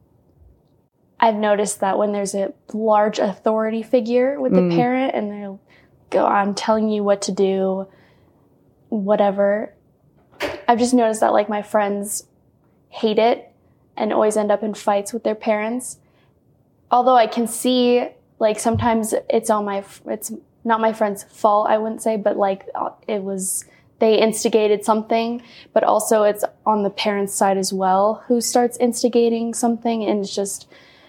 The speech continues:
Speaker 1: I don't know, there's a lack of listening and understanding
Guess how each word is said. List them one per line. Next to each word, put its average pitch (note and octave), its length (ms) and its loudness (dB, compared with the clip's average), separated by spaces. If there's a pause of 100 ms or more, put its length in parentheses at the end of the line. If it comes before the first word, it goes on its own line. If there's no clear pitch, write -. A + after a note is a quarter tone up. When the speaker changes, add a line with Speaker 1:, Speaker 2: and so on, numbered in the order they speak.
(400)
Speaker 1:
I G#3 80 2
don't G3+ 120 -2
know, F#3 100 -2
there's G3+ 220 0
a G3 40 -2
lack G3 280 2
of F#3+ 200 -2 (140)
listening A3 640 0
and G3+ 120 0
understanding F#3 1040 -2